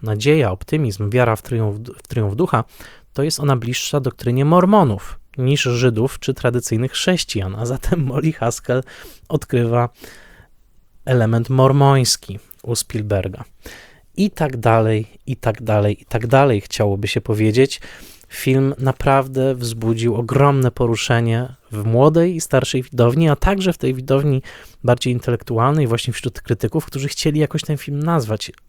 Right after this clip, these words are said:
określić jego magię. I niektórym udało się to lepiej, a niektórym gorzej, ale faktem jest, że ten film stawia pewne wyzwanie także przez to, że przeżywamy go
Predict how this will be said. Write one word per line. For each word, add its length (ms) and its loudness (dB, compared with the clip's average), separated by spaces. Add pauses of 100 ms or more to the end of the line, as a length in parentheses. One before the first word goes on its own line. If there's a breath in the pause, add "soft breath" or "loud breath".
określić 600 -4
jego 200 -4
magię. 480 0 (1080 loud breath)
I 60 2
niektórym 440 4
udało 240 4
się 120 -6
to 140 -2
lepiej, 280 2
a 40 4
niektórym 400 -2
gorzej, 360 4
ale 180 4
faktem 420 -2
jest, 180 0
że 100 -2
ten 180 -2
film 220 -4
stawia 420 0
pewne 300 -2
wyzwanie 520 -2
także 400 -4
przez 220 -2
to, 120 -4
że 100 -2
przeżywamy 720 0
go 220 0